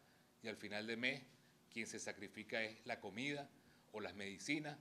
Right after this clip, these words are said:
o las cosas más importantes porque no alcanza el dinero. ¿Por qué se da todo esto? Por una razón muy sencilla,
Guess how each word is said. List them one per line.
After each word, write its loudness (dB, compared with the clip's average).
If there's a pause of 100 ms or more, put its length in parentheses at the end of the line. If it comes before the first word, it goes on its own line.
o -6
las -4
cosas 0
más 6
importantes 2 (220)
porque -4
no -2
alcanza 2
el -4
dinero. -8 (640)
¿Por 8
qué 10
se 10
da 12
todo 10
esto? 6
Por 0
una 0
razón 2
muy 2
sencilla, 4